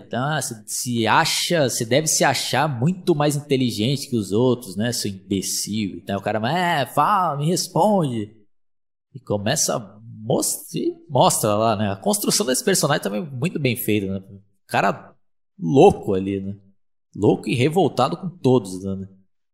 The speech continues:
Aí, "Me fale", e tal, e enchendo de bomba lá, né, o, a porta lá, e nisso chega o Robocop lá, né?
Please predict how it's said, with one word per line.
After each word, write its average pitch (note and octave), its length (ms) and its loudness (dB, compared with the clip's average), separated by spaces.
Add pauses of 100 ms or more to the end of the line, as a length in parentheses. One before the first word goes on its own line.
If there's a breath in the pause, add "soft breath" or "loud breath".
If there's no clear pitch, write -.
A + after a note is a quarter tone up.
(160)
Aí, G#2 320 -2
"Me D#3 220 0
fale", G#3+ 540 0
e - 20 -2
tal, D#3 240 0
e G#2+ 100 -2 (280)
enchendo D#3 340 -2
de A#2+ 140 -6
bomba G#2+ 580 2
lá, A2 180 0
né, G2+ 100 -2
o, F2+ 260 -6 (680)
a F#2+ 100 -6
porta A2+ 500 2
lá, A2 200 0
e E3 40 -6
nisso D#3 360 -2
chega D3+ 240 0
o A#2+ 60 2
Robocop G#2+ 640 0
lá, G2 180 -2
né? F#2 220 -14